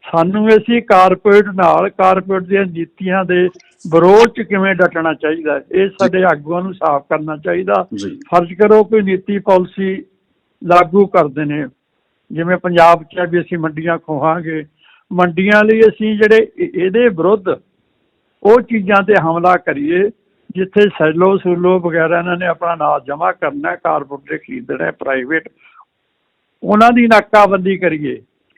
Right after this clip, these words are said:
Speaker 1: ਇਹਨਾਂ ਨੂੰ ਜਿਹੜੇ ਇਹਦੇ ਕਾਰਪੋਰੇਟ ਦੇ ਇੱਥੇ ਸੈਕਟਰ ਨੇ, ਮਾਲ ਨੇ, ਅ, ਪੈਟਰੋਲ ਪੰਪ ਵਗੈਰਾ ਨੇ, ਉਹਨਾਂ ਦਾ ਵਿਰੋਧ ਕਰੀਏ, ਉਹਦਾ ਹਰਜਾ ਕਰੀਏ, ਗਰਾਊਂਡ ਲੈਵਲ ਤੇ ਲੜੀਏ। ਪਰ ਸਾਡੀਆਂ ਜਥੇਬੰਦੀਆਂ ਉਸੇ ਗੱਲ ਤੇ ਅੜੀਆਂ ਖੜੀਆਂ ਨੇ,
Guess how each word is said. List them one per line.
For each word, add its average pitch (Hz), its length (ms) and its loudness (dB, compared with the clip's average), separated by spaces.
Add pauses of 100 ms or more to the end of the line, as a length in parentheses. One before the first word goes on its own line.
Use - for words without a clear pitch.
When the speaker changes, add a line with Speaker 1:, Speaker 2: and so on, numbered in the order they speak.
Speaker 1:
ਇਹਨਾਂ 226 340 4
ਨੂੰ 226 380 0 (840)
ਜਿਹੜੇ 185 300 4
ਇਹਦੇ 220 260 4
ਕਾਰਪੋਰੇਟ 190 600 2
ਦੇ 196 100 0
ਇੱਥੇ 190 240 -2
ਸੈਕਟਰ 170 460 -6
ਨੇ, 180 400 -4
ਮਾਲ 165 440 2
ਨੇ, 175 340 -4
ਅ, - 460 -8
ਪੈਟਰੋਲ 170 420 0
ਪੰਪ 170 360 0
ਵਗੈਰਾ 151 520 -2
ਨੇ, 180 220 -8 (400)
ਉਹਨਾਂ 220 340 4
ਦਾ 226 180 6
ਵਿਰੋਧ 185 440 2
ਕਰੀਏ, 208 300 -2
ਉਹਦਾ 220 320 2
ਹਰਜਾ 175 300 2
ਕਰੀਏ, 175 420 -4 (240)
ਗਰਾਊਂਡ 196 440 2
ਲੈਵਲ 196 240 2
ਤੇ 220 160 0
ਲੜੀਏ। 147 500 -6 (520)
ਪਰ 202 180 2
ਸਾਡੀਆਂ 190 400 0
ਜਥੇਬੰਦੀਆਂ 196 640 -2
ਉਸੇ 190 360 -4
ਗੱਲ 185 160 -2
ਤੇ 185 200 -6
ਅੜੀਆਂ 156 280 -6
ਖੜੀਆਂ 170 360 -10
ਨੇ, 180 140 -14